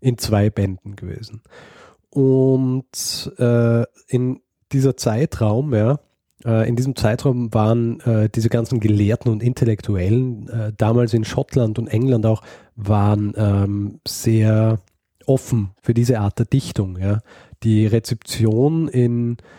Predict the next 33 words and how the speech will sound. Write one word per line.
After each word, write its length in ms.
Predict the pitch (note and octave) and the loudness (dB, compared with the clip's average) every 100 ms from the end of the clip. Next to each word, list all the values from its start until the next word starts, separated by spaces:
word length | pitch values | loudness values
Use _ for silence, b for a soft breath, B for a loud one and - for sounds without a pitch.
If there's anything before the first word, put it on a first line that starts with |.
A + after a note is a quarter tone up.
| B _ | B _
in 120 | B2 | -2
Schottland 440 | A#2+ B2 B2 G#2+ G#2+ | 0 2 0 0 2
war 320 | G#2 G#2 G2+ | 2 2 0
sehr 440 | - - - B2+ C#3 | -6 -2 2 2 0
enthusiastisch. 1000 | G#2+ A2+ - F#2+ F#2 - C#3 E3+ - - _ _ | -4 -6 -2 -2 -2 -2 -2 -2 -8 -20 _ _
Offenbar 680 | B2 - C#3 A2 A2 C#3 B2+ b b - | -4 -2 0 2 2 2 -2 b b -2
war 140 | A2+ | 0
das 200 | B2 - | 0 0
so, 160 | B2 A#2+ | 0 0
dass 480 | A#2 - - - _ | 0 -4 -10 -14 _
alle 400 | - A#2+ C3 C3+ - C3+ A#2+ | 0 2 2 -2 -6 -4 0
so 120 | C3 | 0
ein 80 | A#2+ | 2
bisschen 480 | F3 - D3 C3+ | 0 2 2 0
sich 220 | C#3+ C3 - | -2 -4 -2
gesehnt 580 | C3+ - A#2 D#3 E3 | -2 0 0 0 0
haben 220 | B2 A2+ A#2 | -2 -2 0
nach 240 | A2 - | -2 -2
dieser 320 | B2 A#2+ - | -4 -4 -2
Art, 480 | G#2 A2 - - - | 0 0 -2 -12 -6
äh, 400 | A#2 A2 G#2+ A2 b b b - | -2 0 0 -2 b b b -4
einer 220 | A#2 A2+ | -2 0
Entdeckung, 640 | A#2 - C#3+ - A#2+ G#2 | -2 0 -2 0 -2 0
ja, 200 | G#2 A2+ | 2 2
also 180 | A#2 A2 | 2 0
dass 180 | A2 G#2+ | 0 -2
dieses, 520 | - A2 A2+ - - | -2 0 0 -2 -8
dass 180 | - - | -10 -8
dieses 340 | A#2+ G#2+ G#2 - | -4 -2 -2 0
Epos 500 | B2 - D3 C#3+ - | -2 2 0 0 0
aus, 440 | G#2+ G#2+ - - B2 | 0 0 -4 -6 -6
äh, 540 | A2 G#2+ A#2 - - - | -6 -6 -6 -8 -10 -6
quasi 600 | - G#2+ A2 G#2+ G#2+ | 0 2 2 2 0